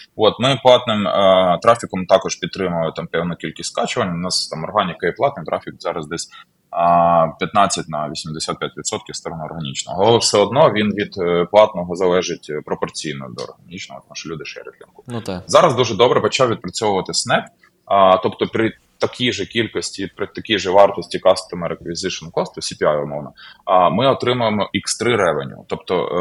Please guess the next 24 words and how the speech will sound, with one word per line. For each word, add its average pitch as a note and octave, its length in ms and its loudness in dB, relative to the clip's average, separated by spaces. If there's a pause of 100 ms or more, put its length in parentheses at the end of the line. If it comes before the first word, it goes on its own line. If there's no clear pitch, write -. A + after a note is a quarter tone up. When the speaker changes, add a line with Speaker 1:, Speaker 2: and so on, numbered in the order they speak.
(140)
Speaker 1:
е, D#2+ 40 -2
через G2+ 260 0
те, A#2 120 0
що - 140 -8
наша G2 300 0
аудиторія E2+ 520 -2
зі E2 100 -8
Snap, E2+ 640 -2
е, - 40 -6
це, - 140 -6
там, E2 300 -8
американські F2+ 680 -2
Gen E2+ 180 -8
Z, C3+ 220 -6 (440)
а F#2 80 2
вона A2 300 2
найбільш, G2+ 760 0 (120)
на-, F#2 260 -6
набагато F#2 440 2
більш E2 280 -6
релевантна, E2 560 -2
набагато D#2 400 -10
більш D#2 240 -10
платяща. - 460 -6